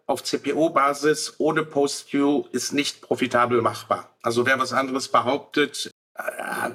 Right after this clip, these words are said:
bin ich, bin ich sehr, sehr, sehr skeptisch. Und ich habe auch schon mit, mit Vertretern, äh, von Unternehmen, äh, gesprochen, die das anbieten und habe ihnen auf den Kopf zugesagt, dass ich,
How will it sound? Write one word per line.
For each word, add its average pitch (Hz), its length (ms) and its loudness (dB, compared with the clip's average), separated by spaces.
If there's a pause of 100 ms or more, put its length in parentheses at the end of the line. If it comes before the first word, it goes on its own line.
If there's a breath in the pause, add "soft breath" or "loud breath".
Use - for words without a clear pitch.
bin 147 120 2
ich, 135 280 -2
bin 156 100 0
ich 147 140 0
sehr, 165 200 4
sehr, 143 180 4
sehr 123 160 0
skeptisch. - 600 0
Und 127 120 -2
ich 131 120 -2
habe 160 160 2
auch 151 80 2
schon 147 260 2
mit, 127 360 -2
mit 147 140 0
Vertretern, 151 840 2
äh, 139 640 2
von 131 400 -2
Unternehmen, 143 1120 2
äh, 123 80 -2
gesprochen, 160 720 2
die 143 140 -4
das 135 160 2
anbieten 190 720 2
und 147 320 2
habe 151 140 0
ihnen 151 80 2
auf 139 120 0
den 139 140 0
Kopf - 220 -2
zugesagt, 175 840 2
dass 151 200 0
ich, - 380 -4